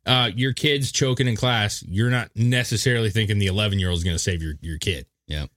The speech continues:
Speaker 1: Also, house fire. You're not thinking this eleven-year-old is gonna, you know, do whatever. I don't know if it's a house fire.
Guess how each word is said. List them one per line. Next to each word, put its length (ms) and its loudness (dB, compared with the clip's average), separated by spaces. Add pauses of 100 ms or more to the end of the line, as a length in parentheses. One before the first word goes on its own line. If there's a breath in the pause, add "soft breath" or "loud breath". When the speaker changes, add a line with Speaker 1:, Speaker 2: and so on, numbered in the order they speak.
Speaker 1:
Also, 380 0
house 300 0
fire. 440 -2 (920)
You're 120 2
not 180 -2
thinking 260 0
this 160 0
eleven-year-old 420 2
is 60 -4
gonna, 220 -2
you 160 -6
know, 160 -2
do 220 0
whatever. 260 0
I 80 2
don't 80 0
know 80 0
if 60 -4
it's 100 -6
a 60 -4
house 160 -6
fire. 160 -10